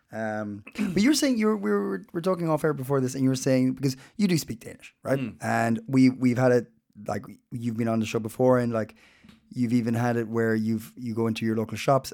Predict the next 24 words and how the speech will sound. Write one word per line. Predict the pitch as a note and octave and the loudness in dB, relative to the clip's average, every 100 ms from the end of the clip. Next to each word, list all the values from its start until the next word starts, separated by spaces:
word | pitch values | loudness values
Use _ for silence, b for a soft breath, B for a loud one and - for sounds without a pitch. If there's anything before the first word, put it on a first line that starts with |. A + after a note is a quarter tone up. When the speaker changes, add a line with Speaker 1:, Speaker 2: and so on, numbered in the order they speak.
| - | -10
Speaker 1:
and | G#2+ G#2+ G#2+ - _ | -6 -4 -6 -8 _
people | - B2+ A2+ | -8 -8 -6
treat | D#3 D3 | -6 -4
you | B2+ | -2
differently, | D3+ D3+ B2 G#2 F#2 - _ - | 0 0 -4 -6 -8 -14 _ -6
even | C#3 D3+ | 0 4
though | |
you're | D#3 D3 | 6 6
not | D#3 | 6
Danish, | D3 D3 D3 - b - | 6 4 2 -2 b -2
but | |
you | B2+ | -2
speak | B2 A#2 G#3+ | 0 0 2
Speaker 2:
Mm. | |
Speaker 1:
Danish, | D#3 C#3+ C3 | 4 4 2
so | C#3+ | 2
you're | |
like, | C3+ B2+ B B B - | 2 2 B B B -8
"Yeah, | A2 G#2+ | -4 -2
but | A#2 | 0
you're | C#3+ F3 | 0 2
not, | D#3 C#3+ B2 A#2 A2 | 2 4 4 2 0
you're, | C3 C3 | 0 0
you're, | B2+ | 0